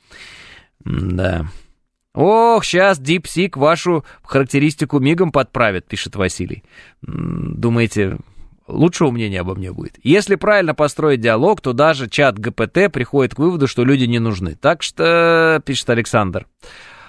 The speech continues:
А, для того, чтобы понять, нужны люди или не нужны,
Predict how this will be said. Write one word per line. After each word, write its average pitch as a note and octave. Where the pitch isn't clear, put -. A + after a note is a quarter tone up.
А, F2+
для B2+
того, F#3+
чтобы E3
понять, E3
нужны C#3
люди C#3+
или C#3
не C#3
нужны, E3